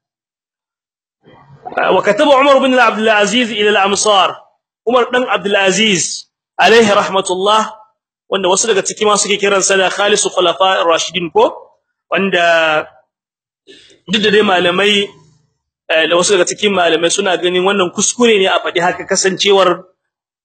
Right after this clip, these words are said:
eh, shekarun, eh, khilafa ta Rushd ta ida. Tunda ai Annabi sallallahu alaihi wa ala alihi wa sahbihi wa sallam ya kayyade, ya kayyade shekaru, shekara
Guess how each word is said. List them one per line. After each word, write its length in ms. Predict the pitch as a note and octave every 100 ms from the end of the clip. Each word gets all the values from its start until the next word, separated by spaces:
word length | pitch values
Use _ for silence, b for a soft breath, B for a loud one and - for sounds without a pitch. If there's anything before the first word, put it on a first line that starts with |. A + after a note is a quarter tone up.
| -
eh, 480 | E3+ F3 E3+ D#3 D#3+
shekarun, 960 | - F#3+ F#3+ F#3+ F#3+ A3+ A#3 A3 G#3+ - _ _ _ _ _ _ _ _ _ _ _ _ _ _ - F3
eh, 400 | F3+ F3+ E3+ E3
khilafa 480 | - F3+ A3 A3 C3
ta 120 | - G#3
Rushd 320 | A3 A3+ E3 -
ta 200 | G3 G3+
ida. 400 | G#3+ G3+ F3 C#3+ - _ _ _ _ -
Tunda 160 | F3+
ai 160 | F3+ G3+
Annabi 240 | F#3+ G3+
sallallahu 480 | F#3+ F#3 F3 F#3+ F#3
alaihi 320 | E3 F3 G3+
wa 160 | F3+ F3+
ala 120 | E3 F3+
alihi 240 | G3 F#3 F#3
wa 80 | E3
sahbihi 400 | F3 F#3+ F3+ F3+
wa 80 |
sallam 240 | E3 G3+ F#3 F#3+
ya 80 |
kayyade, 560 | F#3+ A#3 G3+ G3+ G3 _ _ _ _ _ _ _ _ _
ya 160 | F3+ F#3
kayyade 480 | G#3+ G3+ F3 E3+
shekaru, 640 | E3 - E3+ F3 F#3+ F#3 - _ _ -
shekara 400 | F3+ F3 G#3+